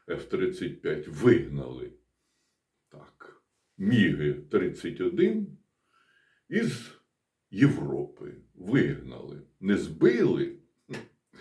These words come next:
а вигнали. Як вони вигнали? Та ніяк вони не вигнали.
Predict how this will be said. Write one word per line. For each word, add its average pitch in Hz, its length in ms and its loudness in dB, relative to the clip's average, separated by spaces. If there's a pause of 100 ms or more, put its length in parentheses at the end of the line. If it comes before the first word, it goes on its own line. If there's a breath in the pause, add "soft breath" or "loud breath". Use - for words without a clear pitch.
(240 loud breath)
а 139 100 4
вигнали. 98 580 6
Як 82 280 2
вони 78 220 -2
вигнали? 73 580 -2
Та 294 160 0
ніяк 143 440 4
вони 85 200 -2
не 82 120 -4
вигнали. 73 640 -6